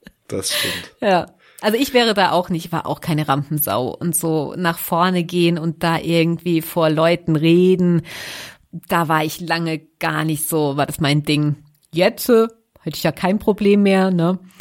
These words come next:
Speaker 2: Rein, äh, übungstechnisch bin ich da drin.
Speaker 1: Ja.
Speaker 2: <laughs> Aber als Kind hättest du mich da auch auf keine Bühne gekriegt.
Speaker 1: Ja, war bei mir tatsächlich, also ich war dann auch eher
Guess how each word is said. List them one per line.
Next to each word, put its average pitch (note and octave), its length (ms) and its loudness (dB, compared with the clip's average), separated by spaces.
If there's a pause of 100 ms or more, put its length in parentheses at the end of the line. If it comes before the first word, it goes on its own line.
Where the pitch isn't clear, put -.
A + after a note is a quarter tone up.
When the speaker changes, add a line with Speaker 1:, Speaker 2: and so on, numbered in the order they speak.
(760)
Speaker 2:
Rein, D#3 520 2
äh, C3+ 300 -2 (260)
übungstechnisch A3 800 0
bin F3+ 120 -2
ich F3+ 100 -8
da C#3+ 140 -8
drin. B3+ 260 0 (540)
Speaker 1:
Ja. A2+ 180 2 (540)
Speaker 2:
<laughs> A2 180 -2 (480)
Aber F#3+ 240 2
als E3 240 -2
Kind B3 320 2
hättest F#3+ 320 -2
du F3 40 0
mich E3 140 0
da C#3+ 160 -2
auch - 200 -4
auf - 100 -12
keine E3 300 0
Bühne D#3+ 260 0
gekriegt. C#3 360 -8 (680)
Speaker 1:
Ja, F#2 300 -2 (120)
war G#2 140 2
bei G#2 140 0
mir A2+ 280 2
tatsächlich, - 800 -4
also G#2 180 -6
ich - 200 -6
war A#2 100 4
dann A2 160 0
auch G#2+ 280 -4
eher G#2 500 0